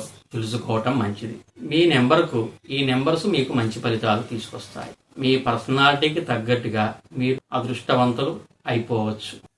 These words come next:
రాశిని బట్టి మీకు అదృష్ట సంఖ్య ఏదో ఇప్పుడు మనం తెలుసుకుందాం. మేషరాశి వాళ్ళు, వీళ్ళు మార్స్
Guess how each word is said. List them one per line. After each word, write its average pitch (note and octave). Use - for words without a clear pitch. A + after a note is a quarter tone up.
రాశిని C3
బట్టి D#3
మీకు C3
అదృష్ట B2
సంఖ్య B2
ఏదో A#2
ఇప్పుడు A#2
మనం A2+
తెలుసుకుందాం. A2
మేషరాశి B2
వాళ్ళు, B2
వీళ్ళు C3
మార్స్ A#2